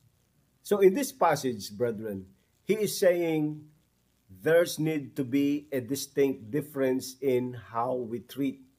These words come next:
each other. Good times and bad times,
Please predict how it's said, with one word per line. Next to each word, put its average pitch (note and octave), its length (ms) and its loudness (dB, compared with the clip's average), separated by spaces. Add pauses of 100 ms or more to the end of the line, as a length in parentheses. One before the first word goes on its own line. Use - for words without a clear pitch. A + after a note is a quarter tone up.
(140)
each A#2+ 300 -8
other. G#2 400 -10 (760)
Good C3+ 240 -2
times B2+ 640 -2
and A2 180 -10
bad A#2 280 -2
times, A#2 600 -4